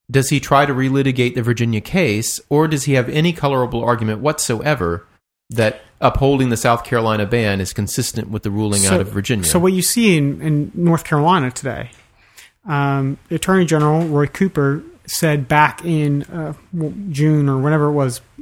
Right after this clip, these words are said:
Speaker 2: uh, the Virginia case was handed down by the Fourth Circuit, uh, he, he said, "Well, I don't have a case anymore. I'm not gonna defend a, a clearly unconstitutional law,"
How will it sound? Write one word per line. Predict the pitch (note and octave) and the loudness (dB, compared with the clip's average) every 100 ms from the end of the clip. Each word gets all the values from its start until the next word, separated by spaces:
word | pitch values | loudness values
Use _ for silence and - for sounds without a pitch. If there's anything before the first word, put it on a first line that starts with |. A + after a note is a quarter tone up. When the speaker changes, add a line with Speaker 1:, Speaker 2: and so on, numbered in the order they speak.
| A#3 | -4
Speaker 2:
uh, | C#3+ | -2
the | C3 | 2
Virginia | C#3+ D3 D3 | 2 4 2
case | - C#3+ - | 2 -2 0
was | C3+ | -4
handed | C3 C#3 C3 | 0 0 2
down | C#3 C3+ | 2 2
by | C3 | 0
the | B2+ | -4
Fourth | - C#3+ - | -6 -8 -4
Circuit, | - F#3+ C#3+ - - - - - - | -4 -2 -4 -6 -14 -20 -20 -20 -12
uh, | - D3 C3 G#2 - - _ _ _ | -4 -2 -4 -8 -16 -20 _ _ _
he, | - - F#3+ G3 F#3 | -4 0 2 2 -2
he | E3 G#3 | 0 0
said, | - D#3 C#3 C#3+ | 2 0 0 0
"Well, | C#3 C3+ C3 - | 0 0 -4 -8
I | - D3 | -2 0
don't | D3 C#3+ | 2 2
have | C#3 | 0
a | C3 | -2
case | - E3+ - | -2 -2 0
anymore. | D#3 D3+ D3+ D3+ D3 C#3 - - - | -2 -2 -2 0 0 -2 -8 -20 -8
I'm | C#3 C3+ | 0 2
not | C3 - | 2 0
gonna | C3+ | -4
defend | B2+ - C3 C3 F3 | -4 -4 -4 -6 -10
a, | - E3 - | -12 -12 -10
a | D#3 | -8
clearly | - D#3+ D3+ | 0 2 2
unconstitutional | C#3 B2+ C#3 A#2+ - C#3+ - E3 | 0 0 0 0 -4 -4 -2 0
law," | G#3 G3+ F#3+ | 4 4 2